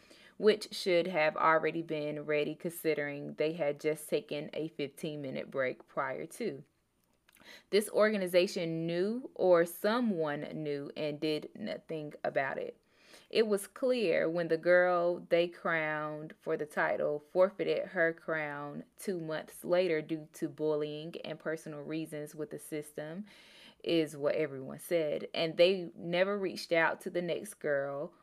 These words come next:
which would have been me, to fulfill her place. The organization, the organization decided that no one should take her place, left it blank,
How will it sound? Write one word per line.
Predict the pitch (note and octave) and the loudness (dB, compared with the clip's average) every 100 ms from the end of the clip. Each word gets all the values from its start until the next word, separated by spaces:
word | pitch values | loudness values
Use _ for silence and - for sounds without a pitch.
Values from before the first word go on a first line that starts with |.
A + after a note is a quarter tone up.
| _ | _
which | E3 - - | -4 -4 0
would | D#3+ | 2
have | D#3+ D#3 | 2 0
been | E3 E3 F#3 | 0 0 0
me, | E3 C#3+ D#3+ | -4 -6 -10
to | F3 | -12
fulfill | D#3+ - D3 D3+ | -14 -6 -2 0
her | D#3 | 0
place. | D#3 D3+ - F3 - - _ _ _ - - - | 0 -2 -2 -6 -16 -20 _ _ _ -20 -6 0
The | C3 | 6
organization, | G#3 A#3+ A#3+ G#3 F#3 G#3 - G#3+ E3+ - | 6 4 2 2 2 0 -8 -10 -8 0
the | - | 4
organization | G#3+ A#3 A3+ G#3 F3+ F#3+ F3 D#3+ D#3+ | 4 2 0 2 0 0 -4 -4 -4
decided | D#3+ - E3 D#3 - - | -8 0 4 4 2 2
that | D#3 - | 4 4
no | D#3+ D#3+ F3 | 2 2 2
one | G3+ F#3 F3 D#3+ E3 - | 2 0 0 -2 -2 -6
should | - D#3+ - | -8 -8 -2
take | D#3+ - | -2 0
her | E3 D3+ | -2 -2
place, | - C#3+ D3+ D#3+ - _ | -2 -2 -2 -10 -16 _
left | - D#3+ E3 E3 | -6 0 0 -2
it | - D#3 | -6 -4
blank, | D3 D3+ - | -6 -6 -14